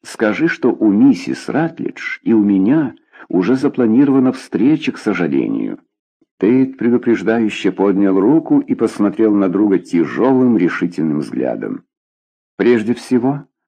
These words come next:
обязательства перед семьёй. Помнишь, ты обещал мне поддержку и понимание?"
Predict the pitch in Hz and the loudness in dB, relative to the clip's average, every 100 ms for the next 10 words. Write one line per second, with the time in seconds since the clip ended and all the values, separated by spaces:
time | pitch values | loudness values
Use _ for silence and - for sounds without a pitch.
0 | _ - 104 110 92 104 117 131 127 - | _ -6 -2 0 0 0 -2 0 -4 -2
1 | 117 113 92 98 - 87 82 64 53 52 | -4 0 0 -2 -4 -2 -2 -2 -4 -8
2 | _ _ _ - 143 147 76 - - - | _ _ _ -2 2 2 2 -2 -6 0
3 | 123 120 110 - - 127 123 123 - 110 | 0 0 -4 -4 -2 0 2 0 0 -2
4 | 82 127 131 - - - 120 123 110 78 | 0 0 0 -2 -2 0 0 2 2 0
5 | 64 53 50 | -2 -4 -8